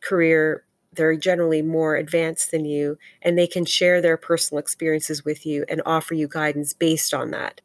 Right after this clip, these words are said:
That has been extremely valuable to me. I've got a, a number of people who I've often turned to saying that, "Look, this is a situation I'm dealing with.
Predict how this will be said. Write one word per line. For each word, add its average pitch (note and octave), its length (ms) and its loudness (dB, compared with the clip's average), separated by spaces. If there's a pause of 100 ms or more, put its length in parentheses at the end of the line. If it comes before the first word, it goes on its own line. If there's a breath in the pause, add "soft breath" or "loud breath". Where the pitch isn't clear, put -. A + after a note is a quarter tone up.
That F#3 300 4
has F3+ 200 0
been E3 160 2
extremely G3+ 760 2
valuable C#3 520 -2
to - 160 -8
me. D3 260 -4 (340 loud breath)
I've E3 160 2
got E3 200 2
a, D#3+ 120 -2 (300)
a D#3 60 0
number F3+ 380 4
of D#3+ 120 -4
people D#3 320 -4
who D#3+ 140 0
I've D#3 240 0
often E3+ 400 0
turned F3 380 2
to D3+ 320 -4 (280 loud breath)
saying E3+ 300 2
that, D#3+ 180 2
"Look, E3 160 0
this F3 160 0
is E3+ 100 0
a D#3+ 60 -2
situation D#3+ 720 -2
I'm D3 180 -2
dealing F#3 460 2
with. D#3 320 0